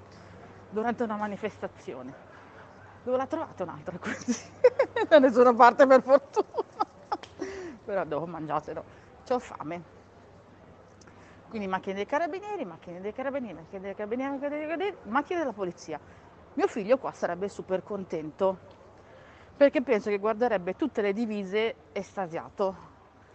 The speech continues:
Cioè, quando gli hanno scritto: "Oh, che bello, c'è anche un cagnolino patatino!" Quando gli hanno scritto: "Che cosa vuoi fare da grande?",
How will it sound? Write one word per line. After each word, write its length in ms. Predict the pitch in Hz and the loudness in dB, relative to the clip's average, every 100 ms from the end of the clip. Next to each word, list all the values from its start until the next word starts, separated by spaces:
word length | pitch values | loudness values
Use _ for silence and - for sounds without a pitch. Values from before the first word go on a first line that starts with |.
| - - | -20 -2
Cioè, 140 | 233 | 0
quando 220 | 240 247 | 0 0
gli 80 | 254 | 2
hanno 180 | 262 269 | 2 0
scritto: 300 | - 302 403 | -2 -4 0
"Oh, 160 | 427 | 0
che 100 | 403 | 2
bello, 200 | 415 415 | 2 2
c'è 100 | 392 | 0
anche 160 | 415 415 | -4 -2
un 140 | 403 - | -4 -4
cagnolino 580 | 403 392 415 403 415 | -8 -6 -6 -4 -6
patatino!" 960 | 392 403 392 392 370 427 403 370 359 339 - - - - - - - | -4 -4 -4 -6 -8 -8 -8 -8 -6 -8 -10 -20 -20 -20 -20 -20 -18
Quando 300 | - 285 320 | -2 0 0
gli 80 | 254 | 0
hanno 180 | 233 233 | 2 0
scritto: 560 | - - 208 185 - | -4 -6 -4 -4 -6
"Che 120 | 196 247 | -4 0
cosa 260 | 320 254 | 0 0
vuoi 120 | 196 | -4
fare 200 | 196 180 | -2 -4
da 100 | 196 | -2
grande?", 480 | 254 185 170 185 202 | -4 -2 -4 -4 -6